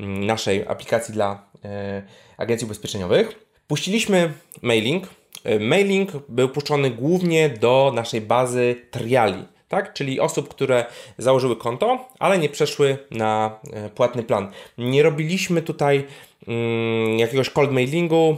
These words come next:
o tej kampanii. E, jeżeli chodzi o taki ruch zimny, to zastosowaliśmy reklamy. Czyli, e, zrobiliśmy, zrobiliśmy mailing. Ten mailing składał się, mm, chyba z pięciu, z pięciu takich maili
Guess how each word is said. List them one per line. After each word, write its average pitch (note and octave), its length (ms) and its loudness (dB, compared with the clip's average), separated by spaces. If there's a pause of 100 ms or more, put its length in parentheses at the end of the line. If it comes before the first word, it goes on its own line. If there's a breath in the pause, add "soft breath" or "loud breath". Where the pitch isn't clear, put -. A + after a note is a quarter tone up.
(100)
o - 60 -8
tej D3 120 -2
kampanii. C#3+ 600 0 (340)
E, G#2+ 40 -10 (480)
jeżeli C#3 280 -2
chodzi D3+ 240 2
o D3 40 2
taki C#3+ 280 -2
ruch C#3+ 440 2
zimny, F#3 520 2
to C#3+ 120 0
zastosowaliśmy B2+ 760 -4 (320 loud breath)
reklamy. A#2 400 0 (200 loud breath)
Czyli, F3 380 -4 (100)
e, A#2 340 0
zrobiliśmy, D3 680 -4
zrobiliśmy C#3 340 -4
mailing. G#3+ 420 2 (320 loud breath)
Ten D#3+ 160 4
mailing D3 300 0
składał C#3 340 2
się, C3 180 0
mm, - 600 -2
chyba B2 180 -2
z - 100 -4
pięciu, C3 560 0 (220)
z - 300 -12
pięciu D3 280 0
takich A#2+ 240 -2
maili G3 440 0